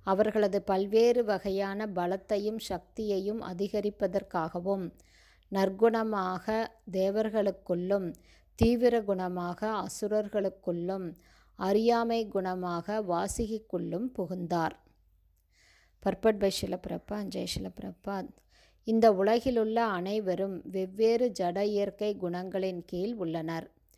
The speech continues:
கடலை கடைவதில் மூன்று பிரிவினர் ஈடுபடுத்தப்பட்டிருந்தனர்.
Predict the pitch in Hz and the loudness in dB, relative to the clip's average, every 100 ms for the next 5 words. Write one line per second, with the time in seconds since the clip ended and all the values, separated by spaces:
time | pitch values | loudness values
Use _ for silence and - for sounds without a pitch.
0 | _ _ _ - 196 196 226 247 247 202 | _ _ _ 2 4 6 6 6 4 0
1 | 175 202 185 175 202 185 - 202 214 240 | 2 2 0 0 0 -2 -2 -2 -2 0
2 | 247 247 202 196 190 175 196 226 180 190 | 0 0 0 0 0 0 -2 -2 0 0
3 | 196 185 175 - 214 214 180 - 165 170 | 0 -2 -4 -2 -4 -2 -4 -2 -6 -6
4 | 165 170 180 | -8 -8 -8